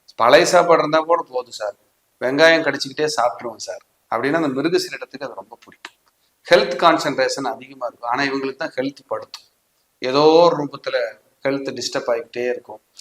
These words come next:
நெருக்கடி ஆகிட்டே இருக்கும் அப்படின்னா அது மிகையே இல்லை. இவங்களுக்கு டாக்குமெண்ட் ப்ராப்பரா பண்ணல அப்படின்னா ஏதோ ஒரு ரூபத்துல டாக்குமெண்ட் விஷயத்துல இவங்க சிக்கல்களை சந்திக்க வேண்டிய சூழல்களுக்கு இவங்க தள்ளப்படுவாங்க. So கவனமா இருக்கணும்.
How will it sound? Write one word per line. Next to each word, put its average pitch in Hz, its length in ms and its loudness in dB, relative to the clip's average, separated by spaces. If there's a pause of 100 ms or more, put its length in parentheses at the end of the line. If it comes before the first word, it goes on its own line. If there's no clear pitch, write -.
(220)
நெருக்கடி 139 480 -4
ஆகிட்டே 110 260 -8
இருக்கும் - 340 -14 (160)
அப்படின்னா 123 400 -4 (100)
அது 110 360 -12
மிகையே 113 500 -12
இல்லை. - 180 -20 (800)
இவங்களுக்கு 170 680 2 (560)
டாக்குமெண்ட் 208 520 8
ப்ராப்பரா 175 600 8 (240)
பண்ணல 147 240 4
அப்படின்னா 143 420 2
ஏதோ 147 180 6
ஒரு 190 260 8
ரூபத்துல 156 380 -4 (500)
டாக்குமெண்ட் 185 840 6
விஷயத்துல 143 480 -2
இவங்க 127 200 -8
சிக்கல்களை 156 540 0
சந்திக்க 123 400 -8
வேண்டிய 110 260 -14 (120)
சூழல்களுக்கு 131 480 -6
இவங்க 127 240 -14 (120)
தள்ளப்படுவாங்க. - 520 -18 (380)
So 127 240 0
கவனமா 131 440 2
இருக்கணும். - 240 -20